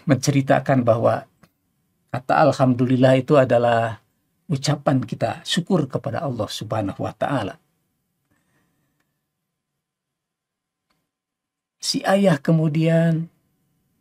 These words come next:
mempersilahkan kepada anaknya untuk mengambil makanan di meja. "Ambillah makanan ini."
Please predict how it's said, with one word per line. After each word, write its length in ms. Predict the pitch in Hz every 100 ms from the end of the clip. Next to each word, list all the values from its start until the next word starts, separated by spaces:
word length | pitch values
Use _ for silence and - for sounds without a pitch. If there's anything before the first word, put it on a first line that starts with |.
| _ _ _ _ _ _ _
mempersilahkan 960 | 262 151 135 147 - 170 156 - 147 131
kepada 400 | 139 131 117 -
anaknya 720 | 135 165 - 156 139 117 104 - _ _ _
untuk 320 | 185 170 180
mengambil 560 | 165 160 156 175 160 143
makanan 560 | 120 117 - 143 139 107
di 80 |
meja. 400 | 98 101 101 92 - _ _ _ _ _
"Ambillah 400 | 233 311 466 175
makanan 400 | 180 185 180 190
ini." 300 | 214 196 139